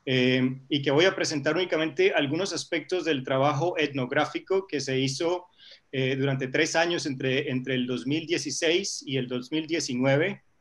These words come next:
en Cali. No voy a hacer referencia al contexto teórico ni al análisis cuantitativo de los datos recogidos. Me voy a concentrar en los testimonios de los habitantes de un sector de la ciudad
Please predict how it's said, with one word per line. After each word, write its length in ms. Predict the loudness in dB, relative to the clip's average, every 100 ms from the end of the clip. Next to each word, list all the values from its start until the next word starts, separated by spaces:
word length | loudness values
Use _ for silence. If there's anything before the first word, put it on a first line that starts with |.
| _ _
en 120 | -8
Cali. 500 | 2 4 4 0 -8 _ _ _
No 140 | 0 2
voy 140 | 2
a 60 | 2
hacer 200 | 0 0
referencia 480 | -2 -2 -2 0
al 120 | -2 -2
contexto 640 | -4 -2 -4 -4 -4 -2
teórico 640 | 0 2 2 0 -4 -4
ni 140 | -2 -2
al 120 | -2
análisis 480 | -2 -2 -4 -8 -6
cuantitativo 880 | -6 -6 -8 -10 -4 0 2 2
de 80 | 0
los 140 | -4
datos 280 | -6 -6 -6
recogidos. 720 | -10 -12 -6 -4 -4 -8 -20 _ _ -6
Me 80 | 0
voy 100 | 0
a 80 |
concentrar 640 | 0 -6 -6 -4 0 0 0 _ _ -6
en 120 | -4
los 220 | -4 -2
testimonios 1000 | -2 -4 -2 -2 0 2 0 -2 -8 -18 _ _ _
de 120 | -4
los 220 | -2 -4
habitantes 560 | -4 -4 -2 -4 -2 -4
de 100 | -2
un 60 | -4
sector 380 | -6 -4 -4
de 80 | -2
la 100 | -4
ciudad 480 | -4 -4 -2 -2